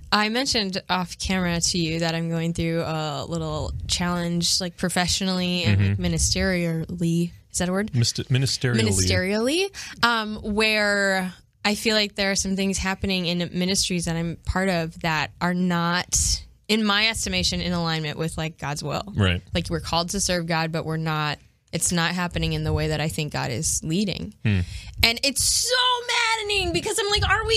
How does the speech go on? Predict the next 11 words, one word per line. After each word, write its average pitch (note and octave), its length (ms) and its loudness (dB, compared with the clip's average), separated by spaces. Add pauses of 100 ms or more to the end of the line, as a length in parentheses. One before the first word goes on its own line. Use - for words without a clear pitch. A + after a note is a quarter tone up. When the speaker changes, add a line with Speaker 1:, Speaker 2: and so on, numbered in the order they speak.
Speaker 1:
here G#4 320 2
to A4+ 160 0
serve G4 240 2
God E4+ 260 2
or F#4+ 100 -6
what?" G#4+ 540 -2
Like, A2+ 160 4
Speaker 2:
No, F2 140 0 (440)
absolutely G#2 340 0
not. - 120 4
Speaker 1:
what? - 280 -4